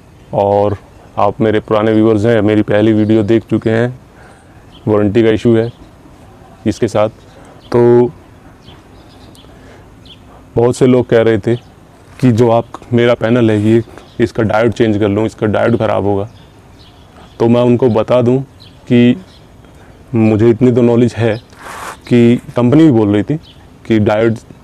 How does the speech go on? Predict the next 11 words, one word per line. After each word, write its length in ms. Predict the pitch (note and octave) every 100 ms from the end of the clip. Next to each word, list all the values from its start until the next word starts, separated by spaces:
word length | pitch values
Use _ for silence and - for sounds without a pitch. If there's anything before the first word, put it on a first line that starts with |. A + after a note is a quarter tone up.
| - -
ख़राब 320 | A2 G#2 G#2+
हो, 160 | G#2+ - - -
change 280 | - A2+ G#2+
करके 220 | A2+ A2+
देखा, 360 | G#2 G2+ A2 G#2
किसी 200 | G2 A2
technician 440 | G#2 G2 G#2+ G#2+
से 100 | G2
करवाया। 280 | G2 G2+ G#2 - - -
तो 60 | B2
भाई, 260 | A2 A#2+